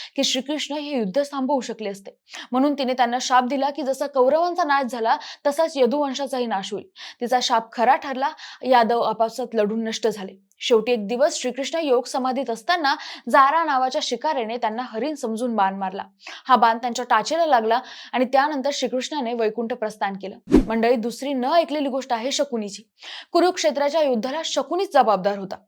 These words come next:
शकुनीसाठी हे केवळ सूड नव्हतं, तर त्याचं अख्खं आयुष्य एक सूडमय प्रवास होता. जेव्हा धृतराष्ट्राला कळलं की गांधारीचं आधी बकरीशी लग्न लावलं होतं आणि ते लपवण्यात आलंय, तेव्हा धृतराष्ट्रानं गांधारच्या राजाला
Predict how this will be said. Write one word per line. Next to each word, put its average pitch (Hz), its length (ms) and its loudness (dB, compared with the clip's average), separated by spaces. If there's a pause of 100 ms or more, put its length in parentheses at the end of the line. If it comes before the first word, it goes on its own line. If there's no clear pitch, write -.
(160)
शकुनीसाठी 240 580 -4
हे 269 60 -2
केवळ 254 260 -2
सूड 311 320 -4
नव्हतं, 302 320 2 (360)
तर 339 60 6
त्याचं 285 280 0
अख्खं - 300 -4
आयुष्य 269 360 2
एक 262 100 -4
सूडमय 269 420 -2
प्रवास 208 400 -4
होता. 202 160 -12 (480)
जेव्हा 254 180 4
धृतराष्ट्राला 277 680 -2
कळलं 285 340 -2
की 247 140 -6
गांधारीचं 226 580 -6
आधी 269 200 -6
बकरीशी 240 540 -2
लग्न 277 180 2
लावलं 269 320 2
होतं 269 300 -2 (280)
आणि 262 120 0
ते 277 160 0
लपवण्यात 294 460 0
आलंय, 240 200 0
तेव्हा 254 260 -8
धृतराष्ट्रानं 233 800 -8
गांधारच्या 226 520 -8
राजाला 220 440 0